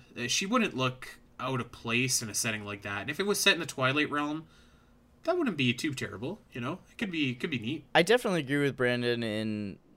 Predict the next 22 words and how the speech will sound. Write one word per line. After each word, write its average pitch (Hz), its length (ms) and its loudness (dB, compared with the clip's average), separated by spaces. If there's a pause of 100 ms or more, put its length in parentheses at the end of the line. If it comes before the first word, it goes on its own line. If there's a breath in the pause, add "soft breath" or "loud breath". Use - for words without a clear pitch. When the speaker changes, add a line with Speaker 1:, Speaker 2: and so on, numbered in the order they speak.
(100)
Speaker 2:
thinking 123 440 -2
that 104 180 2
maybe, 98 840 0 (520 loud breath)
like, 110 300 2
especially 147 420 0
because 117 380 0
Midna 101 480 -4
being 98 260 -2
the 90 60 -4
protagonist 101 680 -4
in 139 80 -6
all 139 200 -2
of 147 120 -2
it, 175 220 0 (840 soft breath)
and 120 400 2
again, 101 360 0
as 98 180 -4
you 117 120 -2
point 104 280 -4
out, 95 240 -2 (640)
as 95 840 0 (120)
her, 92 500 -2